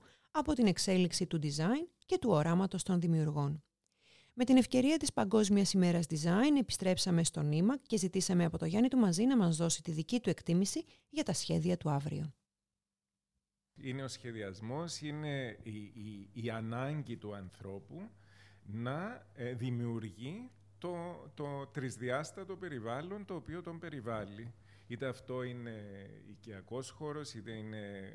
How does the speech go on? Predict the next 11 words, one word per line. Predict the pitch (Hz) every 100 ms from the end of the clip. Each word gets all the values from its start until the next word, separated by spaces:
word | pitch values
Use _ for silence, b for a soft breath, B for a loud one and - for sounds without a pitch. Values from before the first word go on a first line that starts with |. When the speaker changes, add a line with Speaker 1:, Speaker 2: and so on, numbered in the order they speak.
| 98
Speaker 2:
χώρος | - 117 113 101
εργασίας, | 104 95 92 - 139 135 101
χώρος | - 113 113 98
λατρείας, | 90 - 131 135 135
χώρος, | - 117 113 113 104 -
ε, | 104 95 95 98 B B B B
εκπαίδευσης. | 107 - - 120 135 147 - 165 170 B B 139
Ε, | 131 139
το | 131 127
design | 120 135 175 190 180
είναι | 196 208 208 208 208